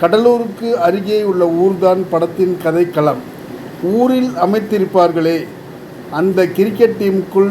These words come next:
நடக்கும் விஷயங்கள் தான் கதை. கிரிக்கெட் விளையாட்டின் மீது ரொம்ப இன்ட்ரெஸ்ட் அட்டகத்தி தினேஷுக்கு. கிரிக்கெட் விளையாட்டில் இவர் பேட்டிங் செய்தால்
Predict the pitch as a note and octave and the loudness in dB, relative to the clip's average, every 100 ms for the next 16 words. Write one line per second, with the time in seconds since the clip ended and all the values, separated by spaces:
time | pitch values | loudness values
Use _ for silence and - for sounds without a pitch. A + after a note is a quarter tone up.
0 | F#3+ E3+ E3 E3+ D#3+ E3 G#3 G3+ F#3+ E3+ | 2 0 0 -2 -2 -2 -2 0 0 0
1 | E3 E3+ E3+ D#3 D3 C#3+ B2+ - - - | 0 0 0 0 0 0 -4 -12 -12 -10
2 | - G#3 - B3 B3 G3 F#3+ F#3+ G3 F3+ | 0 0 4 2 2 2 6 4 2 -4
3 | E3+ D#3+ E3 F3+ E3+ F3 F#3+ G#3 F3+ F3 | -2 0 0 0 -2 -2 0 0 0 0
4 | F#3 F3 - - D#3 F#3+ F3+ D#3 F#3 E3 | 0 0 -8 -6 -2 -2 -2 0 0 2
5 | E3+ F3 E3+ C#3 D3 C#3 B2 - - - | 4 4 2 -6 -8 -10 -10 -16 -18 -18
6 | - - - A3+ B3+ C4+ B3 A#3 G#3 F#3+ | -18 -16 -4 -2 0 0 0 2 4 4
7 | E3 F#3 F#3 F#3+ E3 F3 F#3 D#3+ D#3 F#3 | 4 0 0 -4 -4 0 0 -2 0 0
8 | G#3 A3+ G#3+ F#3+ F3 E3+ E3+ | 0 -4 -2 2 2 4 2